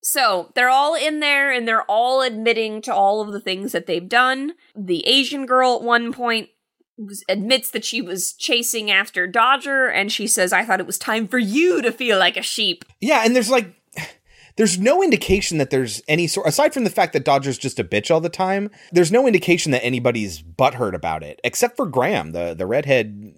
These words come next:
Speaker 2: kid. Like, he's the only one that's like, "Oh, he's a little punk bitch." But that Regina doesn't like her? Like, that, I, never an indication.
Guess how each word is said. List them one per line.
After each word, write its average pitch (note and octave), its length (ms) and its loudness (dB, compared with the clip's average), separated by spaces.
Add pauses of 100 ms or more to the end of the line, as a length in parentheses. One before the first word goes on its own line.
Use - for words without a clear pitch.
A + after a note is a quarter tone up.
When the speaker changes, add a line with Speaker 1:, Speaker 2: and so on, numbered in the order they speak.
(260)
Speaker 2:
kid. E2 440 -6 (380)
Like, A#2+ 220 2
he's F#3 260 -4
the F#3+ 100 2
only E3+ 200 4
one C#3+ 220 4
that's A#2+ 200 0
like, G2+ 340 0 (520)
"Oh, E2+ 380 0
he's C#3+ 220 -4
a G#2 80 -6
little F#2+ 200 0
punk F#2 260 -4
bitch." E2+ 380 -4 (480)
But C3 300 2 (840)
that D3+ 240 2
Regina D3 1000 0 (520)
doesn't E3 300 0
like D3 280 0
her? B3+ 440 -2 (400)
Like, D3+ 140 -6
that, E3 240 0
I, D3+ 80 4
never D#3 440 2
an A2+ 60 -2
indication. - 640 -10